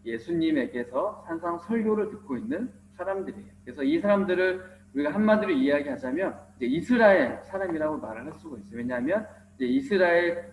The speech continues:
온 지역에서 모여 또 사람들이 있기 때문에 우리가 이 사람들을 이제 이스라엘 사람이다라고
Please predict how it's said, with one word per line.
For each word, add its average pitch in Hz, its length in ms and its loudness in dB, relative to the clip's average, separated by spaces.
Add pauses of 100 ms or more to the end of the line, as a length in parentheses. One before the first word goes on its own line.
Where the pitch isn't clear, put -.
온 190 300 6
지역에서 147 1040 -2 (380)
모여 127 580 2 (100)
또 - 80 -20
사람들이 151 440 -6
있기 127 180 -10
때문에 117 460 -10 (540)
우리가 135 100 -6
이 120 140 -4
사람들을 135 680 -2
이제 160 100 -14
이스라엘 135 420 -4
사람이다라고 135 920 -6